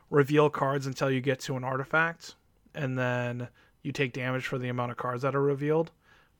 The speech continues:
But if you hit one of these two cards, you don't, like, Platinum Empyrean, you don't lose your life, and with Platinum Angel, you don't die. And so it's a fun little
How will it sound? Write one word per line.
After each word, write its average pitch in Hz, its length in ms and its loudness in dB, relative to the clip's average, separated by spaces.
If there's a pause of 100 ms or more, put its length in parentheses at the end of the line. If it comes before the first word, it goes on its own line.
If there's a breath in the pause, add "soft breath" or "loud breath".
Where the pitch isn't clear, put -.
(100)
But 143 300 8
if 143 140 0
you 139 120 2
hit 151 160 -2
one 139 200 0
of 127 80 -2
these 127 220 -2
two - 160 -2
cards, 127 320 0
you 131 100 -4
don't, 127 260 -4 (200)
like, 139 240 -4 (600 soft breath)
Platinum 143 320 4
Empyrean, 185 540 4
you 147 100 0
don't 143 220 6
lose 143 180 4
your 135 100 2
life, 135 420 2 (320)
and 131 240 0
with 131 180 -4 (240)
Platinum 131 300 0
Angel, 127 360 0 (120)
you 135 120 -4
don't 123 240 -6
die. 117 440 -4 (680 soft breath)
And 131 140 -6
so 135 160 4
it's 123 120 -2
a 131 40 -2
fun 143 280 2
little 127 360 0